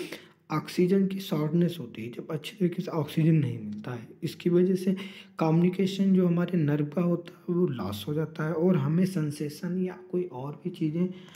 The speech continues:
अ, मतलब याद नहीं रहती हैं, वो सही तरीके से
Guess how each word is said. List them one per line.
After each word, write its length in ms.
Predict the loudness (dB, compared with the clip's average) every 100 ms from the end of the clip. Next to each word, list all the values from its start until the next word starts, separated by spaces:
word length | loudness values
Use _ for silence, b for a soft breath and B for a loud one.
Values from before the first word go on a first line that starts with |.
| B B B B -2
अ, 140 | 2
मतलब 640 | 2 2 4 2 0 -8 -20 _ _ _ _ _ _ _ _ -2
याद 260 | 2 2 4
नहीं 240 | 2 2
रहती 320 | 0 -6 -8 -12
हैं, 500 | -10 -12 -12 -18 -8
वो 480 | 0 4 2 0 -10
सही 260 | -2 2 2
तरीके 440 | 4 0 2 0
से 540 | 0 0 2 0 -4